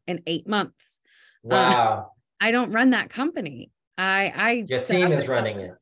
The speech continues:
Speaker 1: Right. I set up the company. All of my ethics and morals and systems and dispute methods and everything that I created,
Speaker 2: Mm-hmm.
Speaker 1: um, my, one of my coaches taught me that I needed to,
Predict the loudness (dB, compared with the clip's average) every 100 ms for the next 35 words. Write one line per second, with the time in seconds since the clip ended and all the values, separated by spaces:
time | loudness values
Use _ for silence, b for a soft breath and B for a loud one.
0 | _ -6 -2 0 0 -2 -6 -6 -2 -2
1 | -4 -8 -10 -10 -10 -10 -12 B B B
2 | B _ 0 2 4 4 4 2 0 -2
3 | -4 -6 -10 -10 -8 -4 -2 0 2 2
4 | 0 -2 -6 -6 -6 -8 -4 -4 -4 -6
5 | -4 -4 -8 -6 -6 -6 -8 B B B
6 | -8 -8 -2 0 2 0 -2 -4 -4 -6
7 | -2 -2 0 -2 -2 -2 -2 -2 -4 -8
8 | -8 -6 -4 -4 -8 -10 -4 -2 -2 -2
9 | -4 -6 -10 -10 -8 -4 -2 -2 -2 -4
10 | -6 -6 -10 -14 _ -10 -6 -4 -4 -4
11 | -4 -2 -4 -4 -6 -6 -4 -4 -4 -6
12 | -6 -4 -4 -6 -6 -8 -6 -4 -2 -2
13 | -4 -4 -6 -6 -4 -2 -4